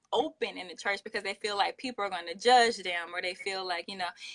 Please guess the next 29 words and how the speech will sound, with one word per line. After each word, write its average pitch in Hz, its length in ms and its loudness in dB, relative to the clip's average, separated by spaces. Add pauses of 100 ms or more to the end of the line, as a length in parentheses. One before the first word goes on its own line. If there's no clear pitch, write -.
if 190 160 -4
I 185 80 10
say 185 340 0
this 247 320 2
or 196 140 -2
if 196 100 -4
I 180 80 0
say 180 340 -4
that, 220 260 0
people 214 200 -6
are 185 40 -8
gonna 175 300 -2
attack 240 440 2
me. 170 340 -8 (300)
So - 160 2
I 208 200 6
want 262 200 -2
people 285 180 -10
to - 80 -10
understand 226 600 -10
that 190 200 -8
therapy 247 320 -2
does 214 140 -8
not 196 240 0
mean 247 220 -4
that - 180 -12
you 240 140 -6
are 190 160 2
crazy. 208 580 -6